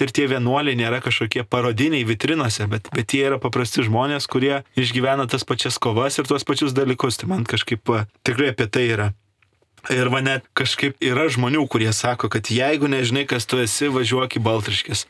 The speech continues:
Tikrai tas laikas, kai nėra interneto, kai nėra miesto triukšmo, yra didelė dovana.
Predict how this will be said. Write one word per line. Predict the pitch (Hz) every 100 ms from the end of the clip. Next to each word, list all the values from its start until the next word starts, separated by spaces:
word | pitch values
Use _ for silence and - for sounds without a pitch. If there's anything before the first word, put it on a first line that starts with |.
| -
Tikrai | 107 127 123
tas | 107 -
laikas, | 113 139 165 151 131 -
kai | 117
nėra | 113 123
interneto, | 120 113 110 127 151 117
kai | 113 113
nėra | 113 117
miesto | 131 127 135 - 117 104 _
triukšmo, | - 143 156 147
yra | 135 123
didelė | 127 131 123
dovana. | 117 113 113 110